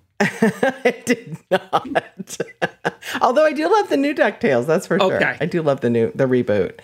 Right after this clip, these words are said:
Speaker 1: Um, what are we doing next week?
Speaker 2: Well, Andy, we kind of are going back to the Disney afternoon, but maybe, maybe not.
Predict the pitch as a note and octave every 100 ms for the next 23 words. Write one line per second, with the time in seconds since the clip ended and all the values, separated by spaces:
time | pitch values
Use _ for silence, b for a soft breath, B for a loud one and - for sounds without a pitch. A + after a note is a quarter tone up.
0 | B B B F3+ E3 D3+ D3 - b b
1 | b b - D3 D3+ F#3+ C4 - - F#3
2 | F#3+ F3 E3 D#3+ D3 C#3+ D3 D3 D3+ C3
3 | B2 - - F3 A#3 G#3 G#3 G#3+ _ -
4 | G3 F#3 F#3 F3+ F3+ G#3+ G#3 - C4+ C#4+
5 | A3+ G#3+ G#3+ G#3 F#3+ F#3 F3 - F3 D#3
6 | E3+ F#3+ F3+ E3+ E3 - D#3+ D#3+ F3 F3
7 | B B _ _ F#3 F3 - F#3 A#3+ C#4+
8 | D4 C4+ - - B B A3 B3+ D#4 D#4+
9 | A#3 A3 B3 B3